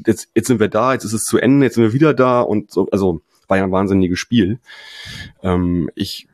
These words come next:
äh, hoffe trotzdem nicht, dass das irgendwie so in der Art und Weise wieder abgeht. Ich wünsche mir da bei uns ein bisschen mehr Stabilität, weil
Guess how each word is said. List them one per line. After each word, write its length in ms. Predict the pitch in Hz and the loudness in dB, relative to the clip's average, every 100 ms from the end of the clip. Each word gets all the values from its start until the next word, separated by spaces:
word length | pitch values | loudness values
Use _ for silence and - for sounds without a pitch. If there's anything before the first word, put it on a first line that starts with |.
| - | -16
äh, 340 | 52 60 85 | -10 -8 -4
hoffe 260 | 98 101 101 | -4 -2 -4
trotzdem 440 | - 110 - 101 | -4 -8 0 2
nicht, 160 | 101 - | 2 0
dass 140 | 95 | -4
das 180 | 87 85 | -4 -6
irgendwie 300 | - 90 92 | -4 -4 -4
so 280 | 90 92 92 | -2 0 0
in 140 | 90 | 2
der 180 | 87 78 | 0 0
Art 120 | 87 | 0
und 160 | 90 87 | 0 0
Weise 420 | 87 92 87 87 | 0 0 0 -2
wieder 160 | 90 80 | 0 -2
abgeht. 240 | - 90 | -2 -8
Ich 160 | 85 113 | -4 -2
wünsche 260 | 113 - | -2 0
mir 80 | 107 | 2
da 160 | 101 95 | 2 0
bei 120 | 98 | 0
uns 220 | 92 - | -2 0
ein 40 | 107 | -2
bisschen 220 | 101 101 | 0 0
mehr 100 | 98 | 0
Stabilität, 640 | - 92 92 95 - 113 | 0 -2 -2 -4 -2 -2
weil 180 | 95 87 | 0 -2